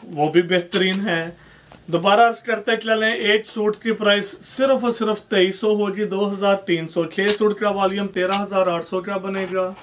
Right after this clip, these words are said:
Three hundred all over Pakistan courier charges आएंगे। इस तरह ये एक set जिसमें छह सूट party wear, fancy wear कह लें आप, वो बन जाएंगे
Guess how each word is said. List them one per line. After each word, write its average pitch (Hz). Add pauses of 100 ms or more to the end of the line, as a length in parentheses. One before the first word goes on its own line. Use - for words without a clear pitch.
Three 226
hundred 220
all 220
over 220
Pakistan 208
courier 196
charges 190
आएंगे। 196
इस 208
तरह 220
ये 214 (180)
एक 220
set - (320)
जिसमें 220
छह 208
सूट 208 (100)
party 190
wear, 190
fancy 185
wear 185 (120)
कह 185
लें 190
आप, 175 (560)
वो 196
बन 202
जाएंगे 208